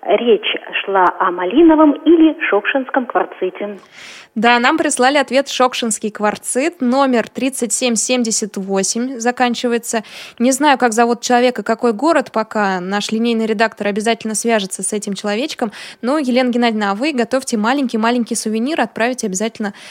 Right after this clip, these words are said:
Speaker 2: в какой-нибудь, э, в какой-нибудь город России. И коротко, Елена Геннадьевна, почему стоит приезжать в Карелию?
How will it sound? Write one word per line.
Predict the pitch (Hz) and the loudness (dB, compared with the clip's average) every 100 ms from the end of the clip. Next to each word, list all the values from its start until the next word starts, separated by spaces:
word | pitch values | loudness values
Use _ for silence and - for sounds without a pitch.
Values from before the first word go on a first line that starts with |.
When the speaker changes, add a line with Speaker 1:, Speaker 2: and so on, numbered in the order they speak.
| - - | -20 -6
Speaker 2:
в | |
какой-нибудь, | 208 220 247 233 202 208 - - | -4 -2 -2 0 -2 -4 -6 -4
э, | 190 180 175 175 | -6 -4 -6 -10
в | - | -6
какой-нибудь | 214 302 320 226 208 | -4 0 0 0 -2
город | 190 247 240 | 0 0 0
России. | 220 233 - 190 175 - - - - | 0 -2 -2 -4 -6 -10 -20 -20 -12
И | 220 269 294 285 254 - _ _ _ - | -6 -2 0 2 0 -4 _ _ _ 0
коротко, | 339 320 - 214 190 | 4 4 2 0 0
Елена | 208 254 226 | 2 0 2
Геннадьевна, | 214 214 196 196 190 190 | 0 0 -2 -2 -6 -4
почему | 233 - 311 339 | -4 -2 2 2
стоит | - 247 233 208 - | 0 0 0 -2 -4
приезжать | 202 196 254 247 | -2 0 -2 -2
в | |
Карелию? | - 196 185 170 165 | -4 -4 -2 -4 -8